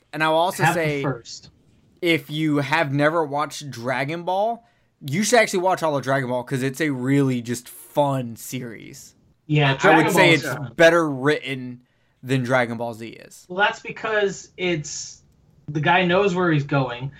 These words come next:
Speaker 2: He doesn't have to deal with power ceilings. Like, he fucking,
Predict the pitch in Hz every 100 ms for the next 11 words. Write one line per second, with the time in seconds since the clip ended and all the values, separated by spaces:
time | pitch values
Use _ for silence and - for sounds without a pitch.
0 | - - - 151 175 190 180 190 147 151
1 | 170 160 143 - 165 180 175 - 139 -
2 | - 131 - - 143 143 147 143 180 180
3 | 165 143